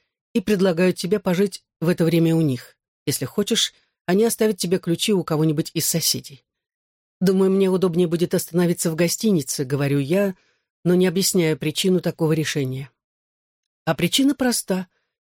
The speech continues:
Среди людей я буду чувствовать себя в большей безопасности, чем в чужой квартире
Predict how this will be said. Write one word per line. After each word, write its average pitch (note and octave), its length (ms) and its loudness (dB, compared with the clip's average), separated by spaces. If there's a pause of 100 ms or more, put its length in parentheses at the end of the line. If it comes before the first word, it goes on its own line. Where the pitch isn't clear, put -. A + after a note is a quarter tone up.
(180)
Среди G3 380 2
людей G3+ 380 2
я F3 120 2
буду E3 220 0
чувствовать F#3 400 -2
себя D#3+ 300 0
в C#3 60 -4
большей F3 340 0
безопасности, D#3+ 760 -2
чем D3 200 -2
в - 60 -8
чужой D3 320 0
квартире G3+ 600 -2